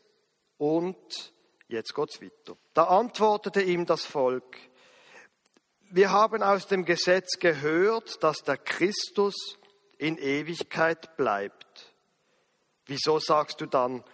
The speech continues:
der Menschensohn muss erhöht werden? Wer ist dieser Menschensohn?“ Da sprach Jesus zu ihnen: „Es ist das Licht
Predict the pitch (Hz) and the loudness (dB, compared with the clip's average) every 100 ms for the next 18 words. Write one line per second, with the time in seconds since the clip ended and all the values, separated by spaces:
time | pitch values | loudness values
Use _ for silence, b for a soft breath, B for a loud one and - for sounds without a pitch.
0 | b b b _ 151 151 165 180 170 156 | b b b _ 0 4 2 2 -4 0
1 | 165 156 147 147 - 123 - 113 131 202 | 2 2 -2 -4 -4 -8 -8 -6 -4 -6
2 | - 160 180 202 190 107 - _ _ _ | -10 -4 -2 -2 -8 -16 -18 _ _ _
3 | _ _ _ _ _ 117 120 127 131 151 | _ _ _ _ _ -14 -2 0 0 0
4 | 202 196 - _ b b b b b - | 0 -2 -8 _ b b b b b -8
5 | 156 - 165 - 123 120 160 - 185 190 | -8 -6 -8 -6 -4 -4 -4 -6 -6 -4
6 | 196 160 131 - _ _ _ _ _ _ | -4 -4 -10 -18 _ _ _ _ _ _
7 | _ _ _ _ _ _ _ _ _ _ | _ _ _ _ _ _ _ _ _ _
8 | _ _ _ - 113 - 117 131 127 127 | _ _ _ -12 -8 -6 -6 -2 -4 -4
9 | 131 - 117 120 113 104 104 98 _ _ | -10 -10 -10 -10 -10 -12 -14 -20 _ _
10 | _ _ _ b b b b b b b | _ _ _ b b b b b b b
11 | b b b b _ _ _ _ _ 180 | b b b b _ _ _ _ _ -2
12 | 180 220 247 - - - - 160 147 - | 2 2 0 -2 -8 -14 -4 -2 0 -2
13 | - 156 214 - - | -2 0 0 -2 -12